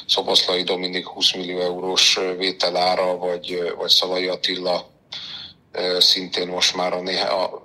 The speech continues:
már legutóbbi átigazolás akkor is a néhány millió eurós kategóriába tartozó,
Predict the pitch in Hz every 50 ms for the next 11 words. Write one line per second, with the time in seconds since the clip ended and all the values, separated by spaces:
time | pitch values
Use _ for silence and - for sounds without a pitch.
0 | - - - _ _ _ _ _ _ _ _ - 107 107 107 104 110 107 110 110
1 | - - 107 104 104 85 - 107 104 104 104 104 101 - 104 101 98 101 101 104
2 | 104 101 - 98 95 - 101 95 98 - - 98 98 98 95 98 95 95 98 95
3 | 95 95 95 95 95 95 95 92 - - 98 95 - 95 92 87 98 95 92 95
4 | 95 92 90 92 98 98 90 - - 101 95 95 - 101 95 87 95 95 95